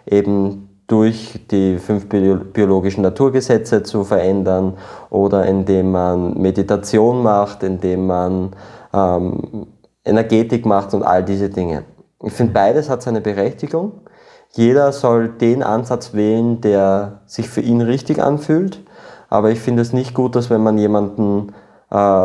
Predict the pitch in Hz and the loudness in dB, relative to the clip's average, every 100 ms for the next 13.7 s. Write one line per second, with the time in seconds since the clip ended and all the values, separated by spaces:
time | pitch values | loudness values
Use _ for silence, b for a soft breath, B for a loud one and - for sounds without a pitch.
0 | 90 - 113 117 113 110 107 - 110 110 | 0 0 2 2 2 2 0 -2 -4 -2
1 | 101 101 98 98 101 104 127 131 - 107 | 0 0 0 0 2 2 2 2 2 2
2 | 107 98 104 104 101 - 101 98 98 95 | 2 2 0 0 -2 -4 -4 0 2 2
3 | 90 95 95 95 117 127 120 104 95 90 | 0 0 0 2 0 0 0 2 2 2
4 | - - - - 92 90 - - 95 95 | 0 -4 -8 -6 -4 -4 -4 -4 -2 0
5 | 92 95 104 98 104 95 98 107 107 95 | 0 0 -4 0 0 2 0 -2 -2 -2
6 | 117 117 120 95 107 92 98 117 120 139 | 0 0 0 -2 -2 2 2 2 0 0
7 | 147 B B - 110 120 117 117 117 123 | -2 B B -12 -4 0 0 0 -2 -2
8 | 117 120 90 110 117 92 95 - - - | -2 0 0 2 2 2 2 -2 -12 -6
9 | 92 87 95 98 110 104 110 139 131 120 | -4 -2 -4 -4 -2 0 2 2 0 0
10 | 120 110 67 85 110 117 107 104 104 - | 0 0 2 2 2 0 0 0 -2 -4
11 | 127 127 156 160 B B B - 104 - | -4 -2 -4 -4 B B B -4 -4 0
12 | 110 127 120 117 113 101 110 98 107 120 | 2 4 2 2 0 2 0 0 0 0
13 | 120 107 110 101 - 98 78 | -4 -4 -6 -6 -2 -2 -2